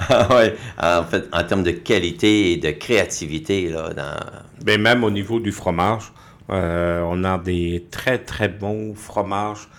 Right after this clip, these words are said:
Speaker 2: issus du, du Québec, euh, comme les microbrasseries. Ça de-,
Speaker 1: Absolument.
Speaker 2: ça devient vraiment de vrais concurrents, puis ils dépassent même les rois et maîtres d'Europe.
Speaker 1: Oui.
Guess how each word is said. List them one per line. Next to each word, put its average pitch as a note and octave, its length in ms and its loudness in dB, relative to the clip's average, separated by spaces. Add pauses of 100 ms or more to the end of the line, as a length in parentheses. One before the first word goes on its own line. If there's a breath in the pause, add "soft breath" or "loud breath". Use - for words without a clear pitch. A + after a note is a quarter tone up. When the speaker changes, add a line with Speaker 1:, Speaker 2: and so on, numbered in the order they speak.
(300 loud breath)
Speaker 2:
issus A#2 560 -4
du, G2 640 -6
du F2+ 180 -8
Québec, F#2+ 540 -2 (400 loud breath)
euh, F2+ 260 2
comme A2 300 0
les G2+ 80 0
microbrasseries. G2 800 -2 (280 loud breath)
Ça F#2 280 -2
de-, F#2 340 4 (140)
Speaker 1:
Absolument. G2 180 2
Speaker 2:
ça G#2 120 8
devient A2 380 4
vraiment G#2+ 360 2
de G2 140 0
vrais F#2+ 360 2
concurrents, A#2 580 2
puis A2+ 380 -4
ils G#2 220 -8
dépassent A2 460 0
même B2+ 360 0 (480 loud breath)
les F#2 240 2
rois G2+ 300 4
et G#2+ 80 6
maîtres A2+ 480 0 (120)
d'Europe. G#2 680 2 (160)
Speaker 1:
Oui. F#2+ 260 -2